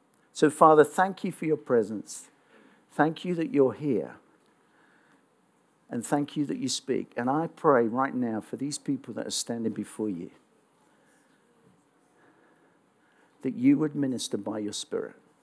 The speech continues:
For some of them, they're big issues. And this is the start of the process. This is the start.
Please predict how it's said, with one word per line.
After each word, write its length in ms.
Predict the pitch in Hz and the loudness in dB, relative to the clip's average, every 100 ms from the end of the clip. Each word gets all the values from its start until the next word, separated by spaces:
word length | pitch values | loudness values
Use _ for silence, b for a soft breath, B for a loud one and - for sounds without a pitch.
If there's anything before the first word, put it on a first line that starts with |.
| _ _ _ _ _ b b b b b b | _ _ _ _ _ b b b b b b
For 80 | 135 | 0
some 300 | - 185 175 | 6 6 6
of 40 | |
them, 140 | 160 | 2
they're 140 | 151 135 | 6 4
big 420 | - - 151 143 | 2 -2 0 0
issues. 840 | 143 131 - 110 80 - - - _ _ b b b b b b - | -2 -4 -8 -10 -10 -8 -8 -10 _ _ b b b b b b -2
And 160 | 127 | 2
this 180 | 147 147 | 4 2
is 140 | 170 | -2
the 80 | - | -2
start 420 | - - 156 147 | -2 6 8 8
of 60 | 131 | 2
the 60 | 120 | -6
process. 680 | - 131 127 - - - | 0 2 2 -4 -10 -10
This 300 | - 127 - | -12 -8 -6
is 140 | 156 139 | -6 -6
the 140 | 160 | -4
start. 680 | - - - 151 143 - - | -4 -4 0 2 2 0 -10